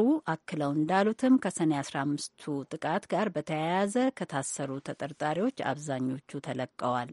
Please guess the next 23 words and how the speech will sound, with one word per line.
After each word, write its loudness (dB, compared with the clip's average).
አሁን 4
በቁጥጥር -6
ስር -6
የሚገኙት 0
ቁጥርም 4
ከመቶ 4
እንደማይበልጥ 4
ነው -4
ያስረዱት። -8
አንዳንድ 8
የፖለቲካ -4
ፓርቲዎች 0
ከዚሁ 2
ከሰኔ -2
አስራ -6
አምስቱ -4
ጥቃት -2
ጋር -2
በተያያዘ -2
የታሰሩ -4
ሰዎች -6
ቁጥር 4
በመንግስት 8